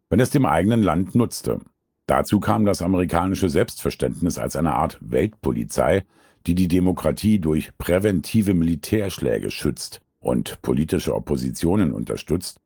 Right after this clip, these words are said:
zum Beispiel in Libyen zweitausendelf oder der Ukraine zweitausendvierzehn. All das führte in Russland zu dem Eindruck, der amerikanische Kampf für Demokratie und Frieden sei in Wahrheit nur eine Art Deckmantel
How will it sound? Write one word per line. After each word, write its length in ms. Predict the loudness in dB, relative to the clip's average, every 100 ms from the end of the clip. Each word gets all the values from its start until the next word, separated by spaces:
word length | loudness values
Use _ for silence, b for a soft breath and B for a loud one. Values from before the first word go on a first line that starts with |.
| _
zum 220 | -4 0 2
Beispiel 320 | 0 -2 -4
in 160 | -2
Libyen 640 | -2 0 2 4 4 0 -2
zweitausendelf 920 | 0 0 0 -2 -2 0 2 2 -2
oder 200 | -4 -2
der 160 | -2 -4
Ukraine 540 | -2 -2 0 0 0
zweitausendvierzehn. 960 | -2 -2 0 0 0 0 0 0 -4 -4 -12 _ _ _ _ _ _ _ _ _
All 180 | 2 4
das 380 | 4 2 -2 -12
führte 320 | 2 2 4
in 80 | 2
Russland 500 | 2 0 0 -2 -4
zu 120 | -2
dem 160 | 0 0
Eindruck, 480 | 0 2 2 -2 -2
der 100 | 0
amerikanische 720 | 2 2 0 0 0 0 0 -2
Kampf 420 | 0 0 -2 -8
für 180 | -2 0
Demokratie 640 | 2 2 2 0 0 0 0
und 200 | -2 -4
Frieden 560 | -2 0 0 -2 -4 -10
sei 240 | -2 0
in 140 | 2 2
Wahrheit 480 | 0 0 -4 -8 -4
nur 220 | 0 0
eine 160 | 0 -2
Art 240 | -4 -2
Deckmantel 580 | -4 -2 -4 0 0